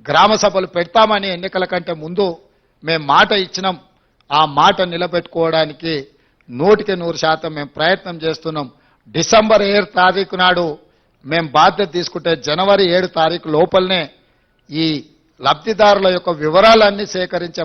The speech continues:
ప్రయత్నాన్ని మా ప్రభుత్వం పూర్తి స్థాయిలో మేము పని చేస్తున్నాం. సైనిక్ స్కూల్ ఇచ్చిన దాన్ని, వరంగల్లో పెట్టిన దాన్ని అర్ధాంతరంగా ఆగిపోయింది. ఎందుకు ఆగిపోయిందని వాళ్ళ ముఖ్యమంత్రిని అడగలేదు. ఆ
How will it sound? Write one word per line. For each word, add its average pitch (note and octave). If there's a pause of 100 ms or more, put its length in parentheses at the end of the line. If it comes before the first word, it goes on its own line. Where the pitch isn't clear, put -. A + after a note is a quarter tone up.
ప్రయత్నాన్ని D#3+ (800)
మా D3+ (140)
ప్రభుత్వం F3 (880)
పూర్తి G#3
స్థాయిలో E3+ (600)
మేము D3
పని E3
చేస్తున్నాం. D#3 (360)
సైనిక్ G3+
స్కూల్ A3+ (120)
ఇచ్చిన A#3 (100)
దాన్ని, F3+ (120)
వరంగల్లో F#3+ (100)
పెట్టిన F3
దాన్ని C#3+ (580)
అర్ధాంతరంగా A#3
ఆగిపోయింది. G3
ఎందుకు A3+
ఆగిపోయిందని A3+
వాళ్ళ F#3+
ముఖ్యమంత్రిని F#3
అడగలేదు. E3+ (400)
ఆ D#3